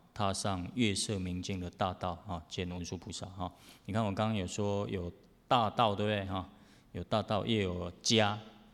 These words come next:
啊，所以他后来决定怎么样？决定见文殊菩萨哈，就是他的抉择了。刚刚不是说要选择哪一个吗？家庭、财富或者文殊成佛呢？所以他后来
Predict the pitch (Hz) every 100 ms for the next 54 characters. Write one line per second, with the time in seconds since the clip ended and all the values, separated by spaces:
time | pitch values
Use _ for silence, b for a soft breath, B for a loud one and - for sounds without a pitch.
0 | - 95 87 - B B B - 101 98
1 | 95 107 120 101 92 - 95 107 92 92
2 | 92 87 - B B B B - 87 -
3 | 95 90 95 - - _ _ - 95 92
4 | 90 107 92 90 87 92 87 90 87 -
5 | - - 90 - 87 85 85 - b b
6 | - 107 - 98 107 - 87 82 117 117
7 | 110 95 107 110 113 104 98 92 87 -
8 | 87 92 90 92 98 101 92 90 92 -
9 | - - 104 92 90 - 95 104 98 104
10 | 95 87 87 92 101 101 - 90 101 90
11 | 85 87 - b b b - 90 - 101
12 | 95 87